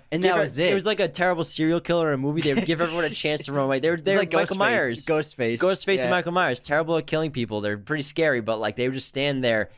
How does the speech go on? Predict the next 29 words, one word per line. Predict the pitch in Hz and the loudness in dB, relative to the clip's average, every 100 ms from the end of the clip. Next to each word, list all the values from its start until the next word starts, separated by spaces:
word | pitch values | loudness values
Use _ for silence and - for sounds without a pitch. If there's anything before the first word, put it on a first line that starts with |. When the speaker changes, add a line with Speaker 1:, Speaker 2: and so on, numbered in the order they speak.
| - | -10
Speaker 2:
and | 127 | -2
let | 131 127 | 0 0
everyone | 113 | 0
get | 101 92 | -2 -2
away. | 95 90 62 | 0 -2 0
Speaker 1:
They | 214 | 2
were | 233 | 2
fine | - 202 180 | 2 0 0
at | - | -2
killing | 180 170 135 - - _ _ | -2 0 0 -4 -16 _ _
side | - 135 165 - | -2 2 2 0
characters | 131 120 120 110 | 0 0 -4 -4
that | 117 110 - | 0 -2 -2
weren't | 123 123 | -4 -2
involved | 110 117 113 | -2 -2 -2
in | 101 | -2
the | 90 | -10
plot. | - 135 113 82 - | -4 0 0 -2 -4
Speaker 2:
And | 170 | -2
even | 220 214 214 | 0 0 0
in | 190 | 0
the | 165 | -2
f-, | - - | -6 -4
in | 156 | 0
the | 143 | 0
first | 143 160 151 | 0 0 2
Jurassic | 156 139 127 | 0 0 -4
Park, | - 135 | 0 0
I, | 135 | 2